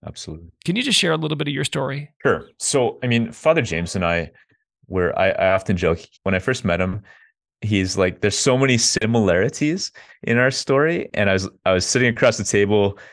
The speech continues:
Speaker 1: we were having pizza, and, and I was like, "I'm looking at myself, like, a version of myself, twelve years older and Scottish," you know? And, and then he'll, he'll add, "And with hair."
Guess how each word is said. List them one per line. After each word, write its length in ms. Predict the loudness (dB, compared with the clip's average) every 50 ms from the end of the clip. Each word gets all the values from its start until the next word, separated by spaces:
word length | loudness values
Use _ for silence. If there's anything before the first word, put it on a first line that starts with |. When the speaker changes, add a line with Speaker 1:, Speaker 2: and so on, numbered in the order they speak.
| -20 -16 -6
Speaker 1:
we 60 | -4 0
were 40 |
having 220 | 0 2 2 0 -2
pizza, 720 | 0 0 -2 0 0 0 2 4 4 4 4 2 0 -6 -14 -20 -20 -20 -20 -20 -20 _ -14 -4
and, 380 | -2 0 2 2 2 0 -2 -4 -6 _ _ _ _ _ _ _ -8
and 180 | -4 -2 0 0
I 20 |
was 140 | 0 0 0
like, 180 | -2 -2 -2 -4 -6
"I'm 100 | -4 -2
looking 320 | -2 -2 -2 0 0 0
at 80 | 2 2
myself, 520 | 2 0 0 0 -2 0 2 2 4 4
like, 160 | 2 0 2 0
a 80 | 0
version 400 | 2 2 2 2 2 0 0 -2
of 80 | 0 2
myself, 560 | 2 0 0 0 0 0 2 2 0 -2 -6 _ _ _ _ -16
twelve 400 | -6 0 4 4 4 4 4 2
years 320 | 2 2 2 2 0 -2 -2 -2
older 340 | 0 0 0 0 0 0 -2 -2
and 160 | -4 -4 -4
Scottish," 800 | -4 -6 -4 0 2 2 2 2 0 -2 -4 -8 -14 -14 -14 -16 -16 _ -20 _ -8
you 80 | -4 0
know? 220 | 0 0 0 -2 -4 -16 -20 -20 -20 -16 -8 -2 -2
And, 240 | 0 0 -2 -6 -10 _ _ _ _ 0
and 240 | 2 2 2 4 2
then 100 | 2 2
he'll, 260 | 2 2 2 2 2
he'll 240 | 0 0 2 4 6
add, 320 | 6 6 6 4 2 0 -12 _ -20 -20 _ _ _ 0
"And 200 | 0 2 2 4
with 200 | 4 4 2 2
hair." 340 | 0 0 2 2 2 2 2